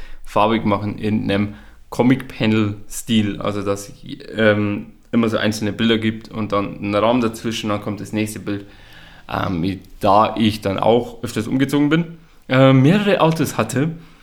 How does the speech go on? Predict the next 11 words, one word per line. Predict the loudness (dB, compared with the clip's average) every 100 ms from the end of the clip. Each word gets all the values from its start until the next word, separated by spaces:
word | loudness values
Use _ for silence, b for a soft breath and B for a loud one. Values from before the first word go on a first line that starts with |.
| B -8
<laughs> | -4 -4 -4 -4 -2 -4 -8 -16 -2
bin | 2
ich | 4
nicht | 4 2
auf | 0
den | 0 0
Genuss | 0 0
gekommen, | -4 -2 0 2
dass | 0
ich, | 0 -4 -8 -2
ähm, | 2 4 4 0 -2